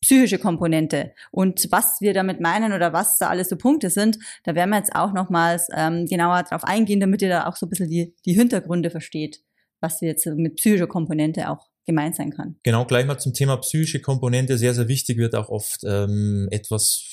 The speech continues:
Speaker 2: vernachlässigt, und zwar einfach dieses Thema Gewohnheiten, Verhaltensweisen, die sich ja meist schon aus der Kindheit raus gefestigt haben und wo man einfach so drinsteckt, ohne es zu hinterfragen oder überhaupt zu glauben, dass man es vielleicht auch anders machen kann in Zukunft.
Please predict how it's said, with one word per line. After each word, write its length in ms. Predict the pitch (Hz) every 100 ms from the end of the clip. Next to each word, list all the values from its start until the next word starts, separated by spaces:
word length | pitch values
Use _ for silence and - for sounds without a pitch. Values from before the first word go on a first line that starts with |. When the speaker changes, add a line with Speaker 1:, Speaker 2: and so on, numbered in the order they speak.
| -
Speaker 2:
vernachlässigt, 920 | - 104 98 90 127 120 117 - 120 113
und 120 | 101
zwar 200 | - 104
einfach 220 | 110 110
dieses 240 | 113 101 -
Thema 240 | 117 117
Gewohnheiten, 540 | 104 95 117 117 113
Verhaltensweisen, 680 | 107 98 110 120 110 98 101
die 100 | 98
sich 200 | 101 101
ja 80 | 104
meist 260 | 98 101 -
schon 100 | 98
aus 120 | 95
der 140 | 101 _ -
Kindheit 600 | - 165 202 - 95 92
raus 560 | 95 90 107 127 - - - - -
gefestigt 680 | 117 - 143 - 117 - 113
haben 340 | 101 123 131
und 160 | 120 110
wo 80 |
man 120 | 123 113
einfach 220 | 110 117
so 120 | 117
drinsteckt, 840 | - 123 156 160 - 110 - - -
ohne 300 | 117 123 110
es 200 | 107 -
zu 100 | 110
hinterfragen 680 | 113 110 104 104 104 123 113
oder 140 | 110
überhaupt 280 | 107 104 -
zu 120 | -
glauben, 340 | 104 95 113 113
dass 160 | 104
man 100 | 101
es 120 | 98 -
vielleicht 360 | - 98 98
auch 160 | 95 -
anders 360 | 117 165 120
machen 240 | 101 98 95
kann 180 | 104 98
in 100 | 95
Zukunft. 480 | 110 - 120 131